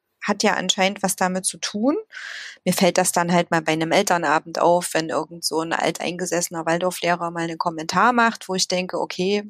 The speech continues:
aha, so scheint das zu sein. Aber es tangiert mich jetzt an der Stelle nicht so richtig. Ähm,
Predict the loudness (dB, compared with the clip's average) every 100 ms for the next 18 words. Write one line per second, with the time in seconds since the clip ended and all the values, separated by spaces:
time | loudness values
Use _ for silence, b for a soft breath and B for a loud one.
0 | -12 -10 -2 0 0 -2 -2 0 0 0
1 | 0 0 2 4 4 4 0 B B B
2 | B B B 2 4 4 4 0 2 2
3 | 4 2 4 0 0 2 4 4 2 2
4 | 0 -2 -4 -6 -6 -2 4 4 2 -8
5 | B B B B B _ 4 4 4 2
6 | 0 -2